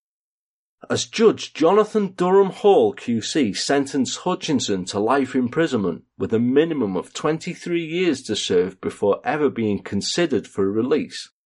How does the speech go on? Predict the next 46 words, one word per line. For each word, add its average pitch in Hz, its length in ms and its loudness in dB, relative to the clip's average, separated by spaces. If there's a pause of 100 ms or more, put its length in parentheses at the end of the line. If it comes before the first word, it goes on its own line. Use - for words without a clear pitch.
and 101 120 -8
that 147 140 2
would 139 200 0
be 131 80 0
only 110 360 2
if 95 140 -4
the 101 100 -2
parole 113 460 2
board 98 360 0
deemed 127 320 2
it 107 120 0
was 95 260 -6
safe, 92 420 -4 (200)
he 101 120 -8
told 113 400 0
him, 113 240 -2 (420)
"This 147 200 0
is 127 100 -4
a 131 80 2
classic - 540 -4
case 151 340 -2
of 98 120 -2
a 98 80 0
good 151 300 0
woman 127 360 0
who 95 160 -10
fell 123 320 -2
in 117 80 -2
love 127 320 0
with 92 140 -6
a - 40 -6
thoroughly 117 560 0
bad 98 360 0
man. 104 320 -4 (400)
You 95 80 -8
sponged 147 640 0
off - 180 -4
her, 110 220 0 (220)
and - 120 -16
she 104 160 -4
loved 131 400 0
you 92 120 -8
to - 160 -12
the - 80 -2
bitter 104 420 -2
end. 98 320 -4